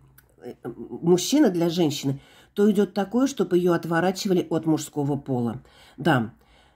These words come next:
у него идут какие-то проблемы, вот эти со здоровьем. И эти проблемы, они не психоматические, они именно эти проблемы идут, это тайна, и он это скрывает. Но любой <clears throat> человек не очень любит говорить,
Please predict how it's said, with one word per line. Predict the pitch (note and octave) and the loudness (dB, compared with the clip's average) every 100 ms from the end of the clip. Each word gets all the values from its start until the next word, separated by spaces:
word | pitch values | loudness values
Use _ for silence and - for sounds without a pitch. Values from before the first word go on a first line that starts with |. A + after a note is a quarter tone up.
| _ _ _ _ _ - | _ _ _ _ _ 2
у | |
него | G3 G#3 F#3+ G3 | 4 4 4 4
идут | F#3 F3 | 4 2
какие-то | F3+ E3+ E3+ - | -4 -4 -4 -4
проблемы, | C3+ E3+ D#3+ E3 D#3+ F3+ | -2 -2 -2 0 2 2
вот | G3 | 0
эти | F#3+ - | -4 -6
со | F#3 | -8
здоровьем. | F3 F#3+ F#3+ F3+ | 0 2 4 4
И | F3 F#3 | 4 4
эти | F#3 F#3+ | 2 0
проблемы, | F#3+ F#3 F3+ A3+ B3 A3 - | 0 0 2 2 4 4 2
они | E3+ F3+ G3+ G3+ F#3+ _ _ _ - | -2 0 2 0 -2 _ _ _ -2
не | F#3+ G#3+ | 2 2
психоматические, | G#3+ - A#3 A#3+ A#3 A#3 B3 A#3 G3+ - F#3 F3+ | 0 -4 0 2 2 2 -2 -2 -4 -4 -6 -2
они | F#3 F#3+ | 0 0
именно | F3+ G3+ F#3+ F#3+ | 2 2 4 4
эти | F3 D3+ | 2 -2
проблемы | - D#3 D#3 G3 A#3+ G3+ | -2 -4 0 2 4 4
идут, | D#3+ D#3 | 2 0
это | E3 E3+ | -2 -4
тайна, | - E3 D3+ C#3+ | -4 -2 0 0
и | E3 | 0
он | E3 D#3+ | 0 0
это | D#3+ | -2
скрывает. | C#3 - E3+ F3+ G3+ E3 _ - - | -8 -8 -4 -2 -2 -4 _ -20 -8
Но | F3+ | -2
любой | F#3 G3+ F#3+ G#3 G3+ - | 0 2 4 4 2 0
<clears throat> | C#4 A3+ - - _ _ _ - | 4 4 2 -8 _ _ _ -20
человек | - D#3 D3+ D3+ F3 | -8 -4 -2 0 -2
не | E3+ D#3+ | 0 0
очень | D3+ D3+ D3+ | 0 -2 -2
любит | E3 D#3 C#3 | 0 -2 -4
говорить, | D3+ D#3 F3 G#3 | -2 0 2 0